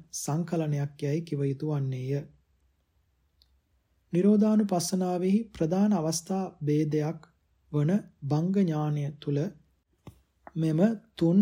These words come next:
අනුපස්සනාවක්ම ක්‍රියාවත් වන බව පටිසම්භිදා මග්ගයේහි සඳහන් වෙයි. එම ග්‍රන්ථයෙහිම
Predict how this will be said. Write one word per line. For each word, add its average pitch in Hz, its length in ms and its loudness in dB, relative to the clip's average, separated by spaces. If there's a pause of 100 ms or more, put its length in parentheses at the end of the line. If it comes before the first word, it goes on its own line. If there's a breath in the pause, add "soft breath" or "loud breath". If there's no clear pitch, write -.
(120)
අනුපස්සනාවක්ම 165 1200 -2 (760)
ක්‍රියාවත් 190 560 2
වන 151 200 0
බව 139 280 -2 (600)
පටිසම්භිදා 180 720 0
මග්ගයේහි 147 720 -2
සඳහන් 147 500 -4
වෙයි. 131 220 -6 (800)
එම 151 160 2
ග්‍රන්ථයෙහිම 147 720 2